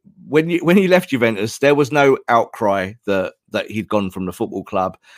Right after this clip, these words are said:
and they were kind of quite happy that they could go to Dybala and play a different system and play the system that, that suits their football club a little bit more.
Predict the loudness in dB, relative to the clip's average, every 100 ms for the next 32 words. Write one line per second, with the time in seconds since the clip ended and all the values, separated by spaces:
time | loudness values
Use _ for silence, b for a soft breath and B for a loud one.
0 | B -2 2 2 0 0 0 0 -4 _
1 | _ -2 0 0 -2 -2 -4 -4 -10 -6
2 | -4 -4 -4 -4 0 2 4 4 0 -4
3 | B -14 -4 -2 -2 -4 -10 -12 -8 -8
4 | -4 -4 -4 -6 -4 -4 -4 -8 -10 -6
5 | -4 -4 -6 b b -4 -2 0 -2 0
6 | 0 2 2 0 -2 -2 0 -2 -2 -6
7 | -4 -6 -6 -10